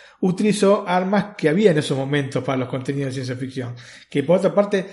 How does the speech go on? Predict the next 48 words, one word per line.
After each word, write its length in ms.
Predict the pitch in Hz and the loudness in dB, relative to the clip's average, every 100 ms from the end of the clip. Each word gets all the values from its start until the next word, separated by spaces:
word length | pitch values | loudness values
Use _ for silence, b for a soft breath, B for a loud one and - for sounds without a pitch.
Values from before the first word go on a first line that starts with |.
| B B - | B B -8
no 260 | 160 226 | 0 2
contaban 460 | 190 151 - 196 151 | 2 0 2 2 4
con 140 | 139 | 2
la 80 | 131 | 2
misma 220 | 147 156 | 2 0
aceptación 460 | 139 135 143 127 156 | -2 -2 -2 -2 0
del 160 | 143 | -2
público 380 | 127 151 160 131 | -2 -2 0 0
que 60 | 127 | -2
en 60 | |
la 40 | 127 | -6
actualidad. 720 | 120 127 127 135 120 120 - _ _ _ _ _ _ _ _ _ B B B B - | -8 -6 -4 -4 -4 -10 -20 _ _ _ _ _ _ _ _ _ B B B B -4
Pensemos 380 | 127 170 180 | -2 2 2
que 160 | 175 156 | 4 4
la 80 | 143 | 4
ciencia 260 | 160 151 | 2 -2
ficción 320 | 135 131 175 160 | -2 -2 0 0
en 80 | |
el 60 | 135 | 0
cine, 580 | - 175 151 143 - _ _ _ _ | -2 -2 -2 -6 -12 _ _ _ _
como 240 | - 120 | -14 -12
la 80 | 117 | -8
conocemos 520 | 123 123 170 160 - | -6 -2 0 0 2
hoy, 300 | 156 147 160 B B B _ | 4 4 2 B B B _
comienza 400 | 151 143 170 147 | -6 -2 0 0
a 40 | |
partir 220 | 127 123 | -2 0
de 80 | 156 | 2
la 120 | 147 | 4
película 400 | 147 143 151 151 | 2 -2 0 0
dos 140 | 135 131 | 2 0
mil 220 | 147 147 | 0 0
uno, 180 | 156 160 | 0 2
Odisea 300 | 135 131 147 | 0 0 0
del 140 | 131 127 | 0 -2
Espacio, 500 | 160 147 160 180 185 B B _ | -2 0 2 0 0 B B _
de 100 | 131 | -4
mil 140 | 131 170 | 0 4
novecientos 260 | 165 160 | 4 4
sesenta 240 | 143 131 156 | -4 -2 4
y 80 | |
ocho, 260 | 151 151 170 | 4 4 2
dirigida 380 | 143 131 147 135 | 0 0 -2 -2
por 120 | 135 | -4
Stanley 280 | - 139 131 | -4 -4 2
Kubrick. 400 | 202 170 131 - B B B - | 4 4 2 -2 B B B -12
Así 500 | 127 - 170 - - | -10 -4 -4 -4 -4
que, 500 | 170 165 151 B | -2 0 -2 B